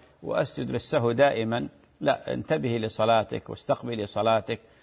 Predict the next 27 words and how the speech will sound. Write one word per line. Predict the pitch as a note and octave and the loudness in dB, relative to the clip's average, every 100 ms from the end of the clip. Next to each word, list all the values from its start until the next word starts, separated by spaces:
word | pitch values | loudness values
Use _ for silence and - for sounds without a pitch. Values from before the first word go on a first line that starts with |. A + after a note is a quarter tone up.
| _ _ | _ _
وإذا | - A2+ A2 G#2 - A2+ G#2 | 0 4 4 2 0 0 0
حصل | - F3 G#3 F#3+ | 2 0 2 2
خطأ | C#3+ C#3+ D3+ F3 - _ _ _ | 2 4 4 2 -6 _ _ _
تسجدين | - B2+ D3 C#3 C#3+ | -10 -6 -4 0 0
للسهو | C3 - D3+ B2+ | 0 0 0 2
إذا | B2 A2 | 2 0
كان | G#2+ B2 A2+ | 0 -2 0
نقصاً | A2 B2+ - E3 - - _ _ | -2 -4 0 0 -2 -10 _ _
في | - | -4
الواجبات، | B2+ A#2 A2 A2 A#2 G#2+ F#2 - _ _ - | 2 4 4 2 2 2 0 -10 _ _ -6
وإذا | A#2 A2 | -2 -2
كان | G#2+ D3+ F3 | 0 0 0
في | D#3+ | 0
الأركان | F3 D#3+ - B2+ F2 | 4 4 4 2 0
تأتين | - G2 D3 D#3+ D#3 | -2 -2 0 2 4
بالركن | D3 D#3+ D#3+ F3+ G3 - _ _ | 4 4 4 2 2 -8 _ _
وتسجدين | - - C3 - C3 C#3 B2+ | -4 -2 -4 -2 0 2 4
للسهو. | A2+ A#2 A#2+ - - - - F#2 E2 - _ _ _ _ _ _ _ _ _ _ _ _ _ - _ _ _ _ _ _ - _ _ _ - | 4 4 2 0 -2 -2 0 -2 -2 -10 _ _ _ _ _ _ _ _ _ _ _ _ _ -20 _ _ _ _ _ _ -20 _ _ _ -2
أم | C#3 | 2
مريم | D#3+ E3 C#3+ | 2 4 4
من | B2+ A#2+ | 4 2
العراق | A2 A#2+ B2+ - | 2 2 2 0
تقول: | A#2+ - A#2+ | -4 2 2
"أنا، | A#2 A2+ A2 G2+ - | 2 2 2 2 0
آه، | G#2 - G1+ - | -2 -2 -2 -4
يعني | - A2 F#2 G2 F#2 | -2 -2 0 -2 -2
أصلي | - - C3 A#2 G2 | -4 0 2 2 0